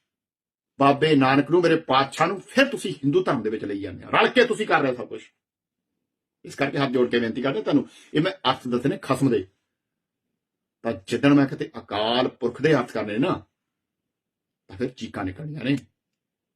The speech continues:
ਯਾਦ ਰੱਖ ਲਿਓ, ਬੜਾ ਡਾਢਾ ਹੈ ਮੇਰਾ ਗੁਰੂ। ਮੇਰਾ ਨਾਨਕ ਕਹਿੰਦਾ, "ਨਾਨਕ ਭਗਤਾ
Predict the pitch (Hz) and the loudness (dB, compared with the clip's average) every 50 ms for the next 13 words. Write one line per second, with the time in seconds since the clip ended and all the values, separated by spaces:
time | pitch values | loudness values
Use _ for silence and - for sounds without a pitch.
0 | _ _ _ _ _ _ _ _ _ _ _ _ _ _ _ _ _ _ _ _ | _ _ _ _ _ _ _ _ _ _ _ _ _ _ _ _ _ _ _ _
1 | _ _ _ _ _ _ _ _ _ _ _ _ _ _ _ _ 95 90 95 92 | _ _ _ _ _ _ _ _ _ _ _ _ _ _ _ _ _ -14 -12 -10
2 | 95 92 87 - - 92 110 123 123 _ _ _ _ _ _ _ _ _ _ _ | -10 -10 -12 -14 -12 -12 -12 -12 -12 _ _ _ _ _ _ _ _ _ _ _
3 | _ _ _ _ _ _ _ _ _ _ _ _ _ - 95 101 95 101 101 90 | _ _ _ _ _ _ _ _ _ _ _ _ _ -18 -14 -12 -10 -10 -10 -8
4 | 95 95 92 104 95 90 98 127 135 131 120 120 107 107 - _ _ _ _ _ | -10 -10 -10 -10 -10 -8 -6 -6 -6 -4 -6 -6 -8 -10 -16 _ _ _ _ _
5 | _ _ _ _ _ _ _ - 95 95 95 95 95 92 98 101 104 - 98 110 | _ _ _ _ _ _ _ -14 -10 -8 -6 -6 -6 -6 -8 -8 -10 -8 -8 -6
6 | 143 170 170 120 107 104 - - - 123 117 - - 131 185 247 277 277 | -4 -4 -4 -4 -4 -6 -10 -8 -8 -8 -8 -4 0 0 2 2 0 -2